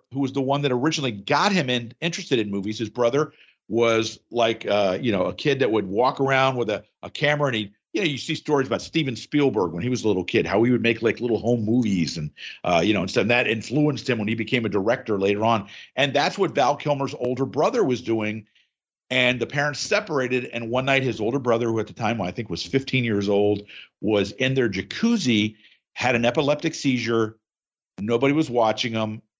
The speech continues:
and he drowned in the pool. And, you know, geez, it's been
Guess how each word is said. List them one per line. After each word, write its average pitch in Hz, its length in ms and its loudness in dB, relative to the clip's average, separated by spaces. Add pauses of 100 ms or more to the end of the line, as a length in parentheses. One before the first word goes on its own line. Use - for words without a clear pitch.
(240)
and 113 200 -2
he 107 160 -6
drowned 104 320 0
in 104 60 -4
the 101 80 -4
pool. - 380 -2 (560)
And, 120 580 2
you 151 140 -6
know, 92 260 -6 (340)
geez, 180 220 -4
it's 113 140 -6
been 110 560 -2